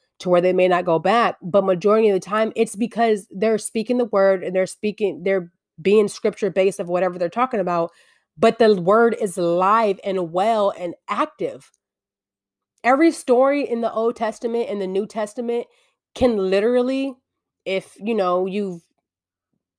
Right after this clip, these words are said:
had time or done your studies on, on these stories and the specifics, even me talking about Moses and Exodus, these are things that happen in our, it's like a cycle repeating itself.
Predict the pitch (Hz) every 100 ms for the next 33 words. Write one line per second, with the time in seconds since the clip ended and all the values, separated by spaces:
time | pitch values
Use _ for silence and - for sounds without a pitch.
0 | - 220 220 196 185 220 202 196 202 180
1 | 170 165 170 185 196 190 180 - 214 196
2 | 185 170 160 190 185 170 - 190 190 175
3 | 180 165 - - 311 277 185 - - -
4 | 214 226 247 233 240 240 233 220 220 190
5 | 202 240 220 208 - 277 - 175 151 -
6 | _ _ 220 254 311 302 294 254 226 294
7 | 254 214 226 160 240 262 254 269 262 -
8 | 294 269 220 214 262 285 180 - 139 151